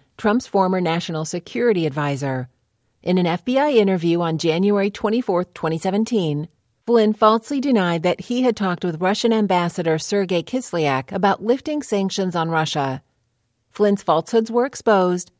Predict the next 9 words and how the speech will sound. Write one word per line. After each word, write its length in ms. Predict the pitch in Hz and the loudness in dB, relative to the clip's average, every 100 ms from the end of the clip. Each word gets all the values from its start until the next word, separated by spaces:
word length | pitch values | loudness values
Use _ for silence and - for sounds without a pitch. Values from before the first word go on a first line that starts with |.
| _ _ - | _ _ 0
and 160 | 202 | 2
on 160 | 190 185 | 2 0
February 560 | 214 226 262 240 208 | 0 0 2 2 2
thirteenth, 640 | 202 202 190 - 190 165 - | 2 -2 -4 -2 -2 -2 -6
he 160 | 190 | -2
resigned. 680 | 175 165 160 156 147 143 135 - _ _ _ _ _ _ _ - | 0 0 0 0 -2 -4 -6 -10 _ _ _ _ _ _ _ -4
The 80 | |
next 300 | 156 165 220 | 0 0 -2
day, 400 | - 254 202 196 | 0 2 2 0